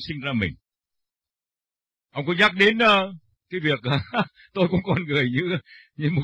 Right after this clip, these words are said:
sư, vậy tôi nhắc đến là có lúc mục sư muốn cầm súng bắn cho vài thằng. <laughs> Ngày xưa, ờ, lúc tôi còn đọc cái câu, ờ, nghe nó cũng đúng đấy, nhưng mà nó không đúng đâu.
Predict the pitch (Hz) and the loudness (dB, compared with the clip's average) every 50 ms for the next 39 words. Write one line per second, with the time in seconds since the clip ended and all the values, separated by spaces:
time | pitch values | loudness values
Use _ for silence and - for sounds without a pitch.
0 | 143 - - 196 202 226 165 180 143 175 170 165 202 208 185 202 220 220 220 156 | -2 -2 0 2 2 2 2 0 -2 -4 -4 -2 -2 -2 -2 -4 -4 -4 -6 -4
1 | 180 190 202 226 208 185 170 139 117 165 180 175 180 202 208 196 170 147 123 - | -4 -2 -2 -2 -4 -6 -10 -6 -2 -2 -2 0 -2 -4 -4 -4 -4 -4 -2 -4
2 | 175 202 185 196 208 226 226 240 190 156 143 135 - 143 139 127 113 - _ _ | -4 -4 -2 -4 -2 -2 -2 0 2 2 0 2 0 -2 -2 -2 -4 -8 _ _
3 | _ - - 285 254 - - 330 311 - - _ _ _ _ - 220 208 - - | _ -6 0 0 0 0 0 -2 -4 -4 -4 _ _ _ _ -6 -4 -4 -4 -4
4 | _ - - _ _ - - 113 113 - - 170 180 170 147 120 _ _ _ _ | _ -20 -20 _ _ -16 -14 -12 -10 -6 -4 -2 0 0 -2 -4 _ _ _ _
5 | _ _ _ _ _ - 90 92 95 - - - - _ 143 127 123 - 147 170 | _ _ _ _ _ -20 -20 -20 -20 -20 -20 -20 -20 _ -20 -16 -10 -6 -6 -6
6 | 147 - 160 - 95 104 101 104 101 90 - - 160 - - 135 139 131 127 127 | -4 -6 -6 -4 -4 -4 -2 -2 -2 -2 -2 -8 -6 -2 0 2 2 2 0 -2
7 | 127 135 131 131 131 135 - 127 120 156 165 180 196 196 208 208 190 185 202 214 | -4 -6 -8 -8 -10 -10 -8 -4 0 2 2 2 0 -2 -4 -4 0 2 2 2
8 | 226 240 240 233 214 190 160 151 165 202 190 190 196 175 185 196 220 226 208 190 | 2 0 -2 -2 -2 -2 -2 0 0 0 -2 -2 0 2 0 2 2 4 4 4
9 | 165 127 95 82 78 | 4 4 2 0 -2